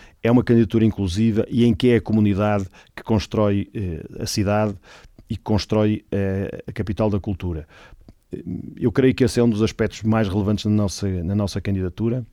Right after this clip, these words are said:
eh, não obstante, enfim, todas as, as dimensões técnicas e de investimento que va-, que, que estão envolvidas, mas a forma como nós temos vindo, enfim, e numa equipa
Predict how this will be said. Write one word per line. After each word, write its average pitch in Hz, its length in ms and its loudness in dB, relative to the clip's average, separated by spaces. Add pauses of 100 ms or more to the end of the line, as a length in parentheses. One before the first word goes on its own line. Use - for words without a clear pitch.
(420)
eh, - 40 -14 (140)
não 104 180 0
obstante, 104 520 -2
enfim, 90 200 -6
todas 98 340 -4
as, 92 260 -6
as 98 120 -6
dimensões 101 420 -2
técnicas 104 500 -2
e 104 60 0
de 101 60 0
investimento 104 500 -2
que - 80 -10
va-, 92 180 -4 (200)
que, 85 300 -8 (140)
que - 60 -16
estão 85 480 -6
envolvidas, 104 580 -2 (400)
mas 104 180 -2
a 113 60 2
forma 127 340 4
como 131 280 4
nós 120 300 2 (400)
temos 117 240 4
vindo, 101 360 2 (280)
enfim, - 260 -14 (160)
e 98 180 -2
numa 104 200 2
equipa 95 440 -2